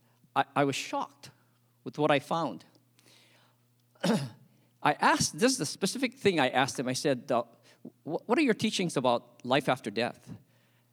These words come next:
And these are some of the thoughts. They said that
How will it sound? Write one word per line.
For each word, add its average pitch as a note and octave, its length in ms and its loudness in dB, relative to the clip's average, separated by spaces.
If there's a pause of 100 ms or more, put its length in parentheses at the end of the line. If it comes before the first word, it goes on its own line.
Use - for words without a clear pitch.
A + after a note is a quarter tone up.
(280)
And B2+ 360 0 (220)
these A3 200 0
are B3+ 40 0
some F#3+ 200 4
of F3 60 6
the C#3 80 4
thoughts. - 520 0
They B2+ 160 0
said C3 300 0
that B2 140 0